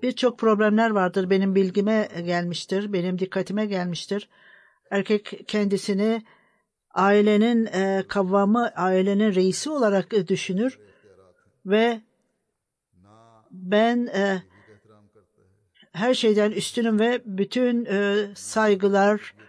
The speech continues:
bütün, e, saygılar bana aittir. Kadına, e, saygı verilmek, e, veya çocukların,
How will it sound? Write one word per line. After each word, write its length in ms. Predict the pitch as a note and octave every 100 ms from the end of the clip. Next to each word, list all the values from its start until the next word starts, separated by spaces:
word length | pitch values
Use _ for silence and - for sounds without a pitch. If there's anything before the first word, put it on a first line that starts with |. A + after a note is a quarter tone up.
| _ -
bütün, 320 | G3+ B3+ B3
e, 300 | G#3 G3+ G#3
saygılar 580 | - A3+ G3+ G#3 G#3 G3+
bana 260 | G3+ A3+
aittir. 560 | A3 G3+ F#3 - G#3 G#3+ - _ _ - _ _ _ _
Kadına, 720 | - F#3+ G#3 G#3+ G#3 G#3 A3 G3
e, 180 | G3 G3
saygı 720 | - G#3+ G#3 G3 G#3+ G#3 F#3
verilmek, 680 | G3 G3+ G3+ G3+ A3 -
e, 360 | - F3+ F#3 E3+
veya 480 | G#3 G3+ G3 G3 F#3+ - - - -
çocukların, 800 | G#3 G3+ G#3+ G#3 G#3 G#3+ G#3